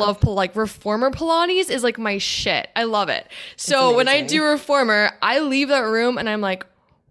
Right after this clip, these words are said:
Speaker 1: "Whoa, my body feels so tired, but so good. Like, we're
Speaker 2: Yeah.
Speaker 1: craving this." Even mat Pilates, which is what I primarily teach too, it's the same feeling.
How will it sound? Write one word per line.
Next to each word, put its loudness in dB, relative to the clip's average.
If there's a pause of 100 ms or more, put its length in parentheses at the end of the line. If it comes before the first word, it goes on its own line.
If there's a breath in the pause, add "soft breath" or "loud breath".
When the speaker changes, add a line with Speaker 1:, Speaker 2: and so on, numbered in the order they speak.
Speaker 1:
"Whoa, 6
my 2
body 2
feels -2
so 0
tired, 2
but -16
so 0
good. 2
Like, 0
we're 0
Speaker 2:
Yeah. 0
Speaker 1:
craving 0
this." 0 (260 loud breath)
Even 0
mat 2
Pilates, 0
which -12
is -10
what -4
I 0
primarily -2
teach -10
too, 0
it's -2
the -6
same -2
feeling. -2